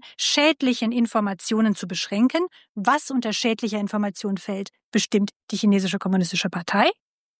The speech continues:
Den Zugang zu ausgewählten Websites zu blockieren und Inhalte zu zensieren, die die chinesische Regierung als unerwünscht erachtet. Eine Reihe von Vorschriften bestimmen darüber hinaus, welche Inhalte Websites und Plattformen überhaupt hosten dürfen.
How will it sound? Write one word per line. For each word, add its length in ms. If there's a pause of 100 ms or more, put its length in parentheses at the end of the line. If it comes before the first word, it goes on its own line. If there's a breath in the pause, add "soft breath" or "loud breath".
(140)
Den 120
Zugang 400
zu 160
ausgewählten 720
Websites 500
zu 120
blockieren 580
und 180
Inhalte 600
zu 180
zensieren, 840 (300)
die 60
die 100
chinesische 520
Regierung 600
als 180
unerwünscht 720
erachtet. 580 (800)
Eine 220
Reihe 180
von 160
Vorschriften 600
bestimmen 340
darüber 400 (400 loud breath)
hinaus, 540
welche 300
Inhalte 680 (160)
Websites 580
und 140
Plattformen 500
überhaupt 560
hosten 420
dürfen. 420